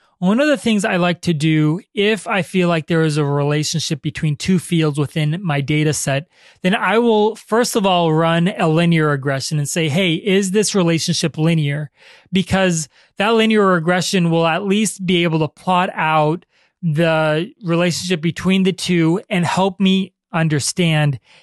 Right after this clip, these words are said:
if there is a strong correlation between them or not. Once I understand that there may be a strong correlation with, between them,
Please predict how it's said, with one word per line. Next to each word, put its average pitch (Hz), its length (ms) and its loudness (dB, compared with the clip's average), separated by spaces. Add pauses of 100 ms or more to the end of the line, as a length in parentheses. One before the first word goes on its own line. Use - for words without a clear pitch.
(240)
if 208 600 0
there 175 460 2
is 165 840 0
a 156 180 0
strong 180 520 0
correlation 180 580 2
between 175 400 2
them 185 220 2
or 143 200 -2
not. 139 460 -2 (400)
Once 214 220 2
I 277 80 2
understand 220 540 2
that 180 300 0
there 175 200 2
may 165 360 2
be 185 180 2
a 160 40 0
strong 160 300 -2
correlation 147 640 0
with, 147 160 -2 (100)
between 175 580 0
them, 151 260 0